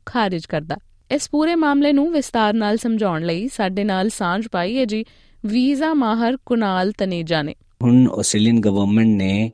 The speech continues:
Speaker 2: ਸਟੂਡੈਂਟ ਵੀਜ਼ਾ ਪ੍ਰੋਸੈਸਿੰਗ ਨੂੰ ਇੰਸਟੀਚਿਊਟ ਦੇ ਰਿਸਕ ਲੈਵਲ ਦੇ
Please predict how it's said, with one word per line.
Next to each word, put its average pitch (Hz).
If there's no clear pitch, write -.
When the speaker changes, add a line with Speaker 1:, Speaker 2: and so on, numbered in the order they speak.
Speaker 2:
ਸਟੂਡੈਂਟ 131
ਵੀਜ਼ਾ 113
ਪ੍ਰੋਸੈਸਿੰਗ 107
ਨੂੰ 101
ਇੰਸਟੀਚਿਊਟ 131
ਦੇ 110
ਰਿਸਕ 117
ਲੈਵਲ 98
ਦੇ 95